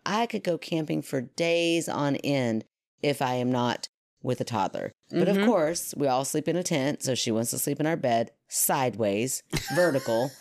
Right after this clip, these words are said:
Speaker 1: I'm like, "No, no, no, we've got to do this a different way." But nope, she's not gonna do, oh, no,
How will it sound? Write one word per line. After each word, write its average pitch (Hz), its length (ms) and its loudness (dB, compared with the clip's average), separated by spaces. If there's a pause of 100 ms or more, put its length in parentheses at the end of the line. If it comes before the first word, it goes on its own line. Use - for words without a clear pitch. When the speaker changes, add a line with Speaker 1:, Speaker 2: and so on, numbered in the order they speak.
(260)
Speaker 1:
I'm 143 120 0
like, 135 160 2
"No, 160 180 2
no, 233 140 2
no, 156 320 2
we've 160 180 0
got 156 240 -2
to 160 80 -2
do 156 140 2
this 160 180 0
a 151 40 -4
different 165 360 -2
way." 123 200 2
But 135 180 -2
nope, 131 240 0
she's 135 280 -2
not 123 160 0
gonna 143 160 0
do, - 160 0
oh, 170 60 0
no, 143 260 2